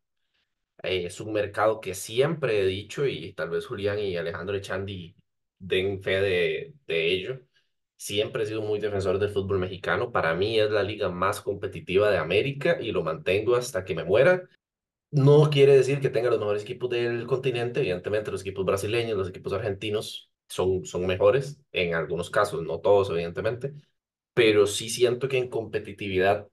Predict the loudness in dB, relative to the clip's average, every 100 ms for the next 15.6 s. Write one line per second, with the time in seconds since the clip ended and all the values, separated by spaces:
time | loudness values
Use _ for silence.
0 | -4 4 6 8 6 4 -6 -10 -2 -2
1 | -2 -2 2 2 0 -4 -2 -2 -4 -6
2 | -6 -8 -10 -6 -2 0 0 -4 2 4
3 | 4 0 -2 4 4 4 0 -4 -4 -4
4 | -2 -4 -4 -8 -6 -2 -2 0 2 2
5 | 0 2 6 6 6 0 0 -8 -20 _
6 | -2 -2 0 0 0 -2 0 2 2 0
7 | -4 -6 -4 -4 -6 -20 -2 0 0 2
8 | 2 2 0 -2 -4 -4 0 0 0 -4
9 | -6 -6 -10 -6 2 2 2 0 -2 -2
10 | -2 -4 -4 -6 -10 -8 -6 -2 -2 -2
11 | 2 4 6 4 4 -2 -8 -4 -2 0
12 | 0 0 -2 -6 -6 -8 -10 -10 -6 -6
13 | -4 -4 -4 -6 -6 -4 -2 0 -2 -4
14 | -4 -4 -2 0 -2 -4 -10 -12 -10 -10
15 | 2 4 4 2 -4